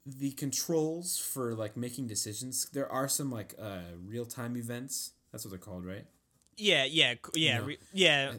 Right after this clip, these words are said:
Speaker 2: I
Speaker 1: quick
Speaker 2: think
Speaker 1: time, quick time
Speaker 2: quick
Speaker 1: events.
Speaker 2: time,
Speaker 1: That's
Speaker 2: real
Speaker 1: right.
Speaker 2: t-,
Speaker 1: Quick time events.
Speaker 2: same
Speaker 1: Yep.
Speaker 2: crap. <laughs>
Speaker 1: Yeah, whatever. Uh, and so sometimes, like, if you don't do something, like, your character will die, you know, or something will die, and then you have to redo it, going back a few minutes.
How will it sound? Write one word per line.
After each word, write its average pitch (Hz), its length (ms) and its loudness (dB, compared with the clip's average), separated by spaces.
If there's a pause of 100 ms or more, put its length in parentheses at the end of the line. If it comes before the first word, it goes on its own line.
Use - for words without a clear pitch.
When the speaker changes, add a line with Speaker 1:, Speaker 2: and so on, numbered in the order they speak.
(120)
Speaker 2:
I 175 80 2
Speaker 1:
quick 170 120 4
Speaker 2:
think 240 120 4
Speaker 1:
time, 92 140 -2 (100)
quick 120 200 -6
time 95 120 -8
Speaker 2:
quick 180 160 0
Speaker 1:
events. - 120 -6
Speaker 2:
time, 170 200 4
Speaker 1:
That's - 40 -4
Speaker 2:
real 151 100 0
Speaker 1:
right. 151 80 -6
Speaker 2:
t-, - 160 -14
Speaker 1:
Quick 107 200 -12
time - 220 -12
events. - 300 -16
Speaker 2:
same 151 320 0
Speaker 1:
Yep. 131 80 -4
Speaker 2:
crap. 110 220 -4 (520)
<laughs> - 460 -20
Speaker 1:
Yeah, 87 240 -10
whatever. 73 300 -14 (340)
Uh, 165 320 2 (160)
and 165 340 -2
so 170 140 2
sometimes, 185 520 0
like, 151 200 2
if - 120 -6
you 143 100 -2
don't 127 340 -2
do 120 140 -4
something, 117 500 -2
like, 98 160 -6 (520)
your 110 160 -12
character 104 720 -4
will 92 140 -6
die, 92 480 -8 (680)
you 101 80 -8
know, 92 160 -6
or 92 100 -8
something 98 360 -6
will 98 80 -10
die, 90 220 -8
and 95 100 -10
then 95 100 -8
you 98 60 -8
have 95 100 -12
to 95 80 -16
redo 92 360 -8
it, 95 180 -10 (540)
going 104 240 -4
back 92 300 -8
a 104 40 -16
few 101 200 -8
minutes. 95 540 -8